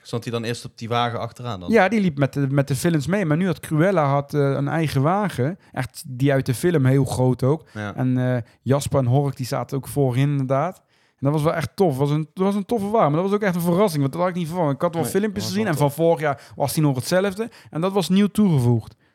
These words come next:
Speaker 2: En Oogie Boogie liep, eh, liep erin mee en zo. En dat
Speaker 1: Ja.
Speaker 2: was wel echt, was
Speaker 1: Ja,
Speaker 2: wel
Speaker 1: het was echt een hele leuke parade.
Speaker 2: echt een toffe parade. Dat was wel echt het hoogtepunt van de avond.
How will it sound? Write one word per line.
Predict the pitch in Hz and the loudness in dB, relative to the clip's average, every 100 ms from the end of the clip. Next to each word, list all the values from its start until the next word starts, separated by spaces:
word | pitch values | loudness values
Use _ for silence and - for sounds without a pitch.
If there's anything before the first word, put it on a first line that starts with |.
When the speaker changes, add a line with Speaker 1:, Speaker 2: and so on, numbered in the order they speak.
| _ _ - | _ _ -2
Speaker 2:
En | 147 | 0
Oogie | 165 135 127 | 2 4 4
Boogie | 139 139 143 | 2 2 2
liep, | 139 139 | 2 0
eh, | 139 139 135 | 0 0 0
liep | 135 135 135 | -2 -4 -4
erin | 131 | -2
mee | 131 131 135 | 0 2 0
en | 127 | 0
zo. | - 131 147 | 2 4 4
En | 135 | 0
dat | 123 | 0
Speaker 1:
Ja. | |
Speaker 2:
was | 139 | 0
wel | 139 147 | 0 0
echt, | 147 - - | -2 -6 -12
was | - | -6
Speaker 1:
Ja, | 180 | 0
Speaker 2:
wel | - | 2
Speaker 1:
het | 202 | 2
was | 147 - | 0 -6
echt | 160 151 - | -14 -12 -6
een | |
hele | 139 131 | -4 -2
leuke | 123 120 - | -2 -2 -6
parade. | 110 98 | -6 -2
Speaker 2:
echt | 95 | 0
een | 190 | 0
toffe | - 185 151 | 0 0 0
parade. | 135 120 127 | 0 2 2
Dat | 190 | 0
was | 196 | 0
wel | 180 | 0
echt | 156 131 | 0 0
het | 143 139 143 | 0 0 0
hoogtepunt | 139 139 - - 131 | 2 2 0 0 2
van | 127 | 2
de | 123 | 0
avond. | 113 120 117 214 | 2 2 2 0